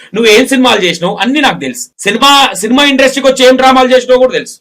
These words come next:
ఇక్కడ డ్రామాలన్నీ నడవక ఇక నుంచి దంతే, మళ్ళీ అక్కడికి వెళ్ళి కొత్త దుకాణం ఎత్తినావు. ఆ కొత్త దుకాణం ఏంది?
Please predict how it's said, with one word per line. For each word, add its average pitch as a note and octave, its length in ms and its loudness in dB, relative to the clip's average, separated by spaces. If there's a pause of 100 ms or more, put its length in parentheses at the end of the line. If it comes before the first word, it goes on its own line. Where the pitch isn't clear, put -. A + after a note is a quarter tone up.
(160)
ఇక్కడ A3+ 240 0
డ్రామాలన్నీ G#3 600 0
నడవక F#3 600 -2 (540)
ఇక F3 140 -8
నుంచి F#3+ 300 -4
దంతే, F3 500 -2 (220)
మళ్ళీ E3+ 180 0
అక్కడికి F3 240 -4
వెళ్ళి A3 140 -8
కొత్త A#3 200 -2
దుకాణం F3+ 360 -6
ఎత్తినావు. - 280 -10 (720)
ఆ F3+ 80 -2
కొత్త A3 240 -2
దుకాణం C4 380 0
ఏంది? B3+ 540 0